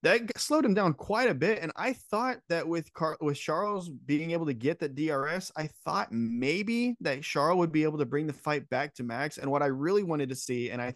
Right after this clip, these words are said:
think that Ferrari needed, was if somehow Carlos could have slowed down Max enough that Charles could have got in front of Max, and then Max would have had to take over two Ferraris to take the lead.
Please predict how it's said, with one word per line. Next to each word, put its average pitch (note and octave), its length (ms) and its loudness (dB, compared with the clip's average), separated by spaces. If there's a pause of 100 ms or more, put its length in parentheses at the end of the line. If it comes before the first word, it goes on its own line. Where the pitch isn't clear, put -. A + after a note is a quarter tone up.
think C#3 220 0
that B2 240 2 (260)
Ferrari B2+ 540 2
needed, A#2 720 0 (320)
was A#2 220 0
if A#2 180 -2
somehow C#3 1040 2 (400)
Carlos D3 380 4
could C3 120 -2
have A#2+ 60 -6
slowed B2+ 360 -2
down C#3 240 0
Max B2 260 -4
enough A2 220 -6
that G2 160 -2
Charles C3+ 440 6
could D#3 100 4
have C#3 60 2
got B2+ 140 2
in B2+ 60 -8
front B2+ 160 0
of A#2 80 2
Max, A2 400 -2
and A#2 120 0
then A2 220 0
Max A2+ 340 -2
would B2 80 0
have A2+ 80 0
had A2+ 140 0
to A2 80 -2
take A2+ 260 0
over A2+ 440 2
two F3 320 4
Ferraris A#2 760 0
to G2+ 120 -8
take G#2 240 0
the F#2 80 -6
lead. F2+ 400 -4